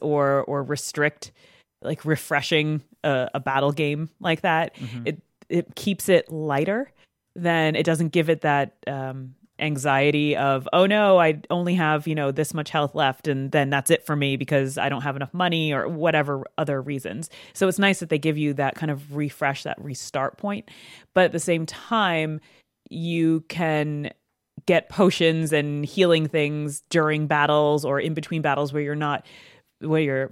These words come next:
Speaker 1: far away or even, like, uh, the cost of a turn. So it's like the in a pinch utility of this feels really, really useful.
Speaker 2: Mm-hmm.
Speaker 1: But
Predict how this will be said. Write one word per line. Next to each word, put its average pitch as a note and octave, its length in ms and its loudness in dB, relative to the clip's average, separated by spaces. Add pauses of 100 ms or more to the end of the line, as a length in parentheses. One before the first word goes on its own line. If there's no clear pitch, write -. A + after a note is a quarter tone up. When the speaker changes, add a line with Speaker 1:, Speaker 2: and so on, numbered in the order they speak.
Speaker 1:
far D#3+ 160 4
away D3+ 260 4
or C#3+ 80 0
even, D#3 220 -2
like, D3+ 240 -4 (560)
uh, D#3 200 -4
the E3 100 -6
cost E3 340 0
of D3+ 80 -6
a D3 40 -6
turn. C4 500 -2 (340)
So A3+ 760 6
it's A3 140 -4
like A3+ 240 0
the G3 120 2
in F#3+ 140 2
a F#3 60 4
pinch - 640 -4 (100)
utility E3 560 -4
of A3+ 160 -2
this C#4+ 200 -2
feels D#3+ 280 -4
really, D3+ 260 -2
really D3 220 -2
useful. D3+ 400 -6
Speaker 2:
Mm-hmm. B2 180 -10 (160)
Speaker 1:
But F3 340 4